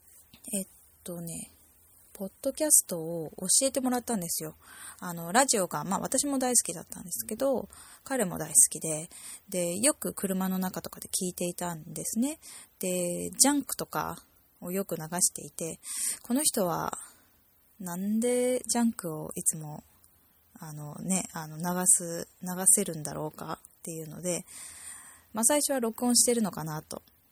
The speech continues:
まあ、録音っていうのは、あの、わかりますかね。よく深夜一緒に起きていて、えーと、録音ボタンを押して、テープとか、まあ、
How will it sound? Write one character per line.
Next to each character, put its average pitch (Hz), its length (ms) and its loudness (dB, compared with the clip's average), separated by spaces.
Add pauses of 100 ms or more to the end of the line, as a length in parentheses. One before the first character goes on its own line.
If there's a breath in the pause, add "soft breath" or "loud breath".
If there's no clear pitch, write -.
(240)
ま 190 100 -2
あ、 - 20 -2
録 196 220 2
音 233 80 6
っ 202 120 2
て 214 80 4
い 202 80 4
う 185 60 2
の 160 120 -4
は、 156 220 -6
あ 170 140 -8
の、 156 320 -10
わ 160 100 -2
か 185 120 -2
り 175 60 -4
ま 180 140 -2
す - 80 2
か 160 100 -6
ね。 170 140 -8 (460 loud breath)
よ 196 140 0
く - 240 -10 (100)
深 220 280 4
夜 165 120 -2
一 - 320 4
緒 214 40 2
に 214 220 2
起 202 100 -4
き - 140 -4
て - 100 -6
い 156 100 -10
て、 196 340 -2 (560 loud breath)
え - 220 -10
ー - 60 -14
と、 - 600 -14 (420)
録 190 320 2
音 196 100 4
ボ 190 120 2
タ 175 140 -2
ン 156 80 -2
を 165 40 -6
押 175 60 -4
し - 120 6
て、 233 220 2 (240)
テ 196 160 -2
ー - 20 -2
プ - 100 -12
と - 100 -10
か、 - 280 -8 (840 loud breath)
ま 175 100 -8
あ、 - 20 -8